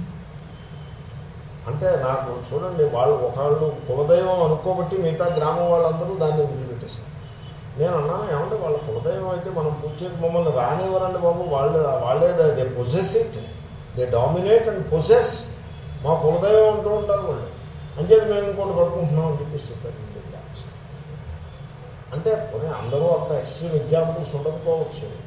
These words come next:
but మీకు డిస్టింక్షన్ వచ్చేసింది చూడండి. I don't know.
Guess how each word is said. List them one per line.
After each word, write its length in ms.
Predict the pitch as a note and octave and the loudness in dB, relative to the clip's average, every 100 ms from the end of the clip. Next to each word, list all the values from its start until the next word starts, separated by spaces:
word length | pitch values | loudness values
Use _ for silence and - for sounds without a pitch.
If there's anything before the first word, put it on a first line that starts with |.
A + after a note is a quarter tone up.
| - - - - - - | -14 -14 -16 -16 -16 -6
but 300 | G3 - C#3 | -4 -2 -4
మీకు 200 | B2+ C#3+ | -4 -6
డిస్టింక్షన్ 600 | - - - A#3+ C4 A3+ | -6 -10 -6 -6 -4 0
వచ్చేసింది 480 | A3+ - G#3 - F#3 | 0 0 -4 -6 -8
చూడండి. 420 | D#3+ C#3+ C#3 C#3+ D3+ - - - - - - - - - - - - - - - - - G#2 | -8 -8 -10 -10 -12 -14 -16 -18 -18 -18 -18 -16 -16 -16 -16 -16 -16 -18 -16 -16 -18 -14 -4
I 80 | A2 | 0
don't 160 | C3+ C#3+ | 0 0
know. 180 | A#2+ | -2